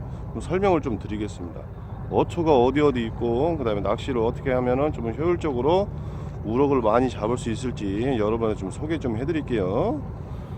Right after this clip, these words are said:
오늘 조사님들 보니까 한 오십 명 정도 오신 것 같아요. 한 오십 명, 그냥 오십 명. 자, 위치를 한번 잘 보세요. 제가 이제 카메라 돌려드릴게요. 자, 여긴 대일수산입니다.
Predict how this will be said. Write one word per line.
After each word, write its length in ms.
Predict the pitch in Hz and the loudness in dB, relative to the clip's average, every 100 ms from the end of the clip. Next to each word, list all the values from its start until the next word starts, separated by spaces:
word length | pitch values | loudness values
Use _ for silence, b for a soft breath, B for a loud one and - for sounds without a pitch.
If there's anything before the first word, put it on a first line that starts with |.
| B | B
오늘 280 | 113 175 220 | 4 6 6
조사님들 520 | 165 143 190 202 180 | 6 2 2 4 2
보니까 300 | 135 143 147 | 2 2 2
한 60 | 151 | 2
오십 460 | 113 143 185 196 196 | 2 0 -2 -2 0
명 180 | 175 | 2
정도 200 | 156 160 | 2 0
오신 280 | 135 113 131 | 0 -2 -2
것 140 | 127 85 | -2 -2
같아요. 220 | 90 - - - - | -6 -10 -12 -14 -12
한 100 | - 101 | -10 -8
오십 260 | 90 104 | -8 -8
명, 540 | 107 90 87 104 170 180 | -8 -6 -6 -6 -6 -6
그냥 180 | 95 85 | -8 -8
오십 220 | 90 98 | -8 -8
명. 320 | 90 110 175 - B B B 120 | -8 -8 -8 -10 B B B -2
자, 60 | |
위치를 340 | 117 170 180 170 | 0 0 2 2
한번 140 | 147 | 2
잘 200 | - 113 | 0 -4
보세요. 580 | 107 110 110 98 117 160 | -4 -2 0 2 2 0
제가 180 | 131 98 | 0 -2
이제 240 | - 98 104 | -4 -8 -8
카메라 280 | 151 180 | -2 0
돌려드릴게요. 640 | 151 120 117 101 90 101 240 - - - - - - - - - - - - - - - - - - - - - - - - - - - - - - - - - - - - - - | 0 0 -2 -2 -4 -6 -6 -8 -10 -10 -10 -12 -12 -12 -12 -10 -10 -10 -10 -12 -12 -12 -12 -12 -12 -10 -10 -12 -12 -14 -14 -16 -14 -12 -10 -10 -10 -10 -12 -12 -10 -10 -12 -14 -12
자, 220 | - 85 90 | -4 0 2
여긴 180 | 113 | 2
대일수산입니다. 680 | 104 113 123 120 104 85 80 | 2 2 2 2 2 2 -2